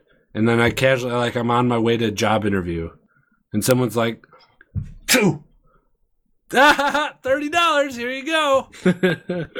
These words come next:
Speaker 2: I
Speaker 1: Or
Speaker 2: mean,
Speaker 1: what
Speaker 2: it's just me so far, but I can
Speaker 1: Oh.
Speaker 2: start a Kickstarter if you want. People can sign up there.
Speaker 1: Maybe. Do you think there's interest?
Speaker 2: Yeah.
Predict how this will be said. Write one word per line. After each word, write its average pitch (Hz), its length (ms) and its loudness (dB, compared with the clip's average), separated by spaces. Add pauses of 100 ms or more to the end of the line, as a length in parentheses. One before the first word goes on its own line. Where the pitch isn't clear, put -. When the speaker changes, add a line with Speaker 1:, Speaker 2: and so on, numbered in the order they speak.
(1900)
Speaker 2:
I 123 80 -2
Speaker 1:
Or 135 40 4
Speaker 2:
mean, 151 160 4
Speaker 1:
what 175 80 4
Speaker 2:
it's 175 80 -2
just 180 160 -12
me 135 140 -2
so 127 200 -2
far, 120 320 -2
but 117 360 -2 (480)
I - 120 -4
can 120 120 -4
Speaker 1:
Oh. 127 40 -6
Speaker 2:
start 143 240 0
a - 20 -4
Kickstarter 110 640 -6
if 113 100 -14
you 113 120 -12
want. 113 260 -12 (320)
People 120 240 -14
can - 160 -20
sign 117 180 -12
up 117 160 -14
there. 120 300 -12 (1300)
Speaker 1:
Maybe. 175 360 2
Do - 840 -16
you 110 60 -2
think 123 180 0
there's 110 240 2
interest? 151 480 -2 (800)
Speaker 2:
Yeah. - 240 -14